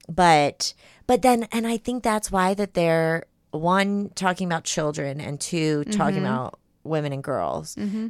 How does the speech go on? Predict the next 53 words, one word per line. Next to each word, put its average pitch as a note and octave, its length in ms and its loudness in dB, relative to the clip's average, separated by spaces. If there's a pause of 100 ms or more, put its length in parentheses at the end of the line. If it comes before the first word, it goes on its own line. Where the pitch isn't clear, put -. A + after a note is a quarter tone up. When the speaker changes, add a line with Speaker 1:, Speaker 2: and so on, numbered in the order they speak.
Speaker 1:
because, D3 540 2
like, C#3 200 0
those D3+ 180 2
Speaker 2:
Protect D3+ 160 4
Speaker 1:
are D#3 60 2
Speaker 2:
the F#3+ 60 -2
Speaker 1:
the D3 60 -2
two - 120 -2
Speaker 2:
children. F#3+ 440 -2
Speaker 1:
Yeah, G#3 300 6
like, D#3 180 -2
it's D#3+ 100 -4
all E3+ 200 8
under E3 200 0
this D3 180 -4
guise C#3+ 420 4
of, C#3 100 -4
like, C3 240 0
we D#3 120 0
have C#3+ 120 0
to - 100 -8
protect D3 440 -4
them, D3 160 -6
we D3 100 -4
have C3 120 -4
to - 100 -16
protect D3 500 -6
them. G3 240 0
Speaker 2:
Right. - 120 -8 (180)
Speaker 1:
Even A3 320 2
though, F#3 240 6
like, C#3+ 260 2 (420)
these D#3+ 180 -2
kids D#3+ 260 -2
themselves D3+ 540 0
will C#3+ 80 -4
be D3 120 2
like, C3+ 220 2 (120)
"Yes, E3 380 6
that D#3 240 0
my, D3 400 2
you E3+ 200 0
know, B2+ 160 0
this - 260 0
treatment F3 320 -2
that C#3 160 2
I'm C3+ 60 -2
receiving C#3+ 460 -4
is C#3 120 -6
literally D3 460 2
saving C#3 580 0
my C3+ 140 -6
life." C3 500 0